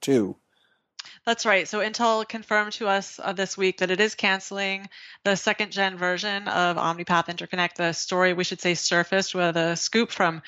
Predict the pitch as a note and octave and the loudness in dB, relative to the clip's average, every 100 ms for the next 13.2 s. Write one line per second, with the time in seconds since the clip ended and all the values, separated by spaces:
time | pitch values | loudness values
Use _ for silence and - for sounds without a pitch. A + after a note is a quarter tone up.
0 | - - - G#3+ - A3+ G3+ F#3 G3 - | -16 -12 -4 -2 2 4 6 4 2 4
1 | F#3 F3+ F#3 F3+ F3+ F3 E3 - F#3+ F#3 | 4 4 0 -2 -2 -4 -2 2 4 4
2 | E3+ E3+ - A3 B3+ A3+ G#3+ F#3 F3+ F3 | 4 4 4 0 -2 -4 -2 0 0 0
3 | E3+ F#3 E3 _ _ _ _ E3+ E3+ E3+ | 0 0 -2 _ _ _ _ -4 -2 -2
4 | F3+ F#3 F#3 - F#3 F3+ F3+ F#3 F#3 F3 | -2 0 -2 0 0 0 -2 -2 -2 -4
5 | - F3+ E3+ E3 - - - - - B3 | -2 0 2 0 -2 -18 -16 -4 2 4
6 | A#3+ - F3+ D#3 E3+ E3+ D#3+ E3 D#3+ E3 | 4 4 2 2 0 -2 -2 -6 -8 -8
7 | E3+ E3+ F3 F3 E3 E3+ F3 F3 F3+ D#3+ | -10 -8 -6 -8 -6 -6 -6 -4 0 0
8 | D#3+ D#3+ E3+ F3 D#3+ E3 E3 E3+ - E3+ | 0 -2 2 0 2 -2 0 0 -2 -4
9 | - F3 E3+ D#3 - - - - - - | 2 2 4 0 -2 -10 -20 -18 -10 0
10 | E3 D#3+ D#3+ - F#3 - D#3+ G#3 A3 A#3 | 4 4 4 2 2 2 2 4 4 4
11 | A3+ A3+ A3 G#3+ G#3 B3+ G#3+ F#3+ - G3+ | -2 -4 -4 -6 -8 -4 -4 -4 -12 -12
12 | - G3+ G3 F3+ F#3 F#3 F#3 F#3 F#3 F#3 | -6 -4 -4 -2 0 0 0 -6 -6 -4
13 | F#3 F#3 | -8 -12